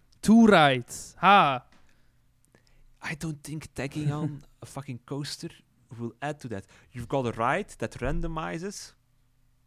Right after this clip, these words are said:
Speaker 2: Star Wars locations where you fly through and there's a big C three P O <laughs> sitting in front of you.
Speaker 1: <laughs>
Speaker 2: When you're a Star Wars fan,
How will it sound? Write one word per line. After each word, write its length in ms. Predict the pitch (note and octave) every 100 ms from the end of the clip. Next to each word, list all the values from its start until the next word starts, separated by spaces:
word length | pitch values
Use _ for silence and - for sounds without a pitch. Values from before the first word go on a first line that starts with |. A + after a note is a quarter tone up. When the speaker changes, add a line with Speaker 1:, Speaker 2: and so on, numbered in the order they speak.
| _ _
Speaker 2:
Star 340 | - E3 F3
Wars 260 | D3 A2+ -
locations 840 | G#2+ - A#2+ B2+ - F3+ - - _ _ -
where 140 | A#2+
you 60 | A2
fly 280 | - C3+ D3
through 260 | - D#3+
and 160 | D3+ D3
there's 200 | C3+ A#2
a 40 |
big 200 | G#2+ C#3+
C 140 | - A#2
three 200 | C#3+ C#3+
P 140 | -
O 60 | B2
<laughs> 100 | -
sitting 160 | G#2+ G2
in 60 |
front 280 | F#2 G2+ G#2
of 100 | F#2+
you. 180 | F#2 F#2 - - - C#3+
Speaker 1:
<laughs> 400 | D#3+ - - G2
Speaker 2:
When 260 | A2+ C#3+ D3
you're 120 | B2+
a 40 |
Star 280 | - D3+ D#3+
Wars 240 | E3+ E3+ -
fan, 360 | F#3 F3+ G#3